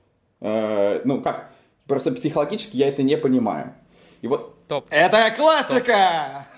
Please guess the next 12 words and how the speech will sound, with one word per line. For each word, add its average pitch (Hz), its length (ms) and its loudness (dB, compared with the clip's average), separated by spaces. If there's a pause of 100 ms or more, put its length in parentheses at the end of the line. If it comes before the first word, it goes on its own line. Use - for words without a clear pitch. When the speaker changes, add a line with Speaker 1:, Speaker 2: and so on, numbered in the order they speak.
(140)
Speaker 2:
<laughs> 247 1080 -12
Это 208 180 -2
классика, 190 480 0 (260)
это 165 180 -6
классика, 180 500 -2
азбука 170 300 -4
классика 175 640 -2
вообще. 131 260 -16 (440)
Speaker 1:
Да, 101 320 0
вот. 110 360 -2
И, 92 80 -4
и, 147 1000 0